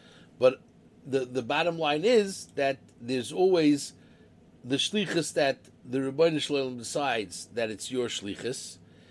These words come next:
and that you could do, and what he doesn't decide that it's gonna be your shlichus,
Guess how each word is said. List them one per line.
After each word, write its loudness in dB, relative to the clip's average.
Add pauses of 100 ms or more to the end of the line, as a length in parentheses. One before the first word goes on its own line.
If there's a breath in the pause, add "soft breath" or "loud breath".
(380 soft breath)
and -2 (100)
that 2
you 2
could 2
do, -2
and -4
what 6
he -4
doesn't 0
decide 2
that 0
it's -10
gonna -4
be -6
your 2
shlichus, 2